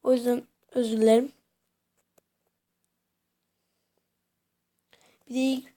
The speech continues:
facecam'li videom. Umarım like atarsınız, beğenirsiniz. Bir de parmağım kamerada gözüküyor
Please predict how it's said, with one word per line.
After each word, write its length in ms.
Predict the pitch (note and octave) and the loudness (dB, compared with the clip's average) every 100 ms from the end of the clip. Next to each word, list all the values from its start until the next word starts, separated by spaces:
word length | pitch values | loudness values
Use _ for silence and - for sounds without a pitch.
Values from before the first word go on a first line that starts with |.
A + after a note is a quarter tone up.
| _ - | _ -16
facecam'li 840 | - B3+ B3 - A#3+ A#3 A3+ A#3 - | 2 2 2 -2 -2 0 -2 -4 -8
videom. 400 | B3 A3+ A#3+ C4+ C#4 - - - _ _ _ _ _ _ _ _ _ _ _ _ _ _ _ _ _ _ | -12 -4 -2 -2 -6 -16 -20 -20 _ _ _ _ _ _ _ _ _ _ _ _ _ _ _ _ _ _
Umarım 360 | A#3 A#3+ B3 - _ _ - | -6 -4 -4 -8 _ _ 0
like 240 | A#3 A#3 - _ _ _ _ _ _ - | 2 2 -2 _ _ _ _ _ _ -14
atarsınız, 920 | A#3+ - A#3 A3 A3+ A#3+ A#3+ - - - _ _ _ - | -8 0 0 0 -2 -2 -4 -8 -12 -20 _ _ _ -10
beğenirsiniz. 760 | A3+ A3 A3 - A3 B3 - - _ _ _ _ _ _ _ _ _ _ _ _ _ _ _ | -6 -4 -4 -4 -4 -4 -8 -14 _ _ _ _ _ _ _ _ _ _ _ _ _ _ _
Bir 80 | A#3 | -2
de 140 | B3 | 0
parmağım 420 | B3 A#3+ A#3+ A#3+ | 0 0 0 -2
kamerada 420 | A#3+ B3 A#3+ A#3+ | 0 -2 0 0
gözüküyor 500 | A#3 A#3 A3+ A#3 B3 | 0 0 -2 -2 -2